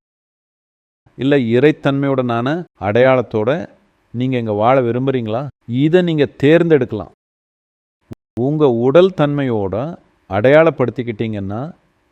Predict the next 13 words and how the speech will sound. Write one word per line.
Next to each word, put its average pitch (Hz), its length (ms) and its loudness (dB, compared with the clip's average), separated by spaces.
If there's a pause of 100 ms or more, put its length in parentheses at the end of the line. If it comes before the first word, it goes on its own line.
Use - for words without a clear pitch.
(200)
நீங்க 139 420 -4
எப்படியும் 156 640 -2 (140)
ஊழல்வாதியா 151 600 4
தான் 160 140 -2
இருப்பீங்க. 127 400 -4 (400)
எப்படி 135 300 -2
இல்லாம 160 320 0
இருக்க 139 180 -6
முடியும்? 127 340 -6 (300)
ஏன்னா 156 200 -2 (160)
உடல்ங்கிறது 147 800 2 (360)
ஒரு 135 300 0
எல்லைக்குட்பட்ட 131 800 -2